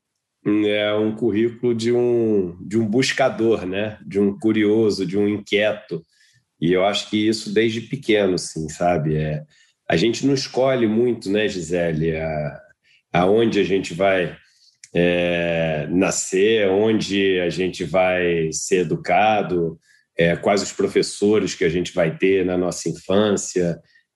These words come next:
e quais os, os mestres que vão nos ensinar as coisas. Então, a gente, é, quase que herda, né?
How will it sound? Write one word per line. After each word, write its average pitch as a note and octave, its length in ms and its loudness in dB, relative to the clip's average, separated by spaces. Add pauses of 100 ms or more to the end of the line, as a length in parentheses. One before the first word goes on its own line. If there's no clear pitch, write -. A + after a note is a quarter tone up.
e F2+ 600 2
quais G2+ 380 0
os, F#2 340 0
os F#2+ 420 0
mestres G2+ 580 0
que F#2+ 120 -2
vão F#2+ 240 2
nos F2 160 0
ensinar F#2 400 0
as E2+ 120 -6
coisas. F#2+ 540 -2
Então, A2+ 420 0 (440)
a A2 100 2
gente, B2+ 420 0
é, B2 180 2
quase C3 500 -2
que D3 160 2
herda, A#2 580 -2
né? B2+ 400 0